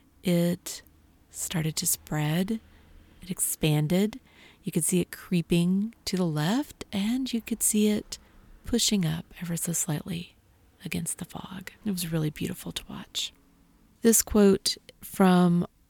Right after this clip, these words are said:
All the Light We Cannot See is not about the sky.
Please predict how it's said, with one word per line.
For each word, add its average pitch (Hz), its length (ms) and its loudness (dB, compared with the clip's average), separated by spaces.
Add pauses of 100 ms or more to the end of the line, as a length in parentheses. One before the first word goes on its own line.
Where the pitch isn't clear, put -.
All 170 220 6
the 165 100 4
Light 156 240 2
We 165 80 2
Cannot 165 380 2
See 170 380 2
is 175 360 2 (180)
not 220 480 6
about 156 320 0
the 175 100 -8
sky. 185 600 -4